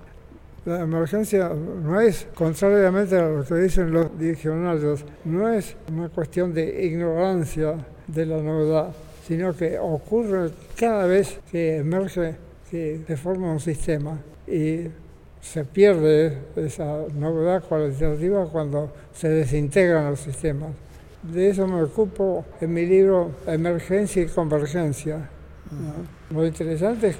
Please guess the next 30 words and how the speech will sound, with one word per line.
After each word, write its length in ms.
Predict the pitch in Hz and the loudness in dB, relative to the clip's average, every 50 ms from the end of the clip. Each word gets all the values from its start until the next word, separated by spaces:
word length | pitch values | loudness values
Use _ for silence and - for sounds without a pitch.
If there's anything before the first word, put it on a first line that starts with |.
| - - | 2 4
cómo 440 | 202 202 208 190 170 165 175 156 - - - | 4 6 6 4 2 0 -2 -4 -8 -6 -2
la 120 | 170 175 | 0 0
explicación 720 | 156 139 - - 160 147 - 175 151 131 - 226 247 247 | 0 0 -2 -4 -4 -2 0 -2 -2 0 4 4 4 6
de 80 | 214 202 | 6 2
la 120 | 185 165 | 2 2
convergencia 800 | 143 - 165 151 147 151 147 135 - 170 165 165 135 190 170 160 | 0 -2 -2 0 0 -2 -2 -2 -2 -2 -2 -2 0 0 0 0
muchas 420 | 156 156 170 180 165 190 175 160 156 | 0 0 -2 -2 0 0 2 2 4
veces 480 | 165 175 180 180 185 196 185 - - - - - - - - - 143 147 | 4 4 4 4 4 2 2 0 -4 -12 -16 -18 -18 -18 -12 -10 -6 -4
requiere 640 | 165 170 151 - - 180 180 190 185 185 180 180 180 180 - - - - - - | -2 -2 -4 -4 0 2 4 6 6 6 4 2 2 -2 -6 -14 -18 -18 -16 -10
la 160 | 170 170 170 | -8 -8 -8
convergencia 1200 | 156 - - 180 185 185 175 185 170 165 139 - 175 185 196 190 165 - 175 180 180 180 175 156 - | -8 0 2 2 4 4 4 4 2 2 0 0 0 0 2 0 0 0 0 0 0 0 -2 -6 -8
de 380 | - 151 165 180 170 165 170 175 | -4 0 2 2 2 0 -2 -4
dos 440 | - 165 143 175 202 208 190 - - - | -6 -2 2 4 4 4 2 -2 -8 -8
o 140 | - 165 156 | -6 -4 -2
más 420 | 160 175 180 190 185 170 - - - | -2 0 0 -2 -2 -4 -6 -10 -16
ciencias, 760 | - - - - - - 208 233 220 196 156 127 156 151 131 - | -16 -18 -16 -14 -4 0 2 4 4 2 2 0 -2 -4 -4 -4
o 260 | 165 147 156 156 156 - - | -6 -6 -6 -8 -8 -10 -8
por 100 | - 160 | -6 -6
lo 80 | 160 156 | -4 -4
menos 220 | 170 180 175 156 143 - - - - | -4 -4 -4 -4 -6 -8 -14 -10 0
teorías. 600 | - 180 160 160 175 196 190 175 160 147 - - - - - - - - | 2 4 4 6 6 4 4 4 2 0 -6 -10 -16 -20 -20 -20 -18 -10
Por 120 | - 175 | -6 -6
ejemplo, 520 | 170 135 190 185 170 160 170 160 165 180 160 - | -6 -2 -2 -4 -4 -2 -4 -4 -4 -4 -8 -6
la 140 | 160 156 143 | -4 -2 -2
historia 360 | 131 - 190 202 208 208 196 | 0 2 2 4 6 6 6
humana 420 | 190 175 165 156 151 151 160 170 165 | 4 4 2 0 0 0 0 -2 -2
es 260 | 165 160 147 - - - | -2 -2 -4 -4 -8 -8
la 140 | 185 175 160 | -4 -4 -4
historia 360 | 156 - - 196 196 208 214 | -4 -4 -2 0 2 2 2
de 320 | 190 170 160 156 151 151 | 2 2 2 0 0 -2